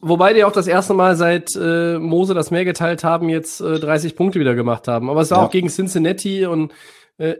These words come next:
Speaker 1: ich meine, Andy Dalton spielt nicht schlecht, aber, mm, wir wollen jetzt hier nicht über Dallas reden. Also ich, Washington ist irgendwie so ein bisschen, wenn man eine Feel-Good-Story hat in der Division, dann ist es Washington.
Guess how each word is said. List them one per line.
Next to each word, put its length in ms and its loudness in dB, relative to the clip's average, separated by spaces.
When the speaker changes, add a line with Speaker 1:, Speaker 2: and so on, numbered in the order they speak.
Speaker 1:
ich 140 -10
meine, 160 2
Andy 180 2
Dalton 240 2
spielt 180 -4
nicht 120 -2
schlecht, 340 -4
aber, 400 0
mm, 960 -8
wir 100 -14
wollen 140 0
jetzt 100 -2
hier 100 -2
nicht 100 -2
über 100 -4
Dallas 320 0
reden. 200 -6
Also 240 -4
ich, 240 -16
Washington 640 2
ist 180 0
irgendwie 400 2
so 100 -2
ein 40 -4
bisschen, 540 2
wenn 180 0
man 180 0
eine 280 0
Feel-Good-Story 840 0
hat 220 0
in 80 0
der 80 2
Division, 480 0
dann 140 -2
ist 100 -10
es 140 -16
Washington. 360 -16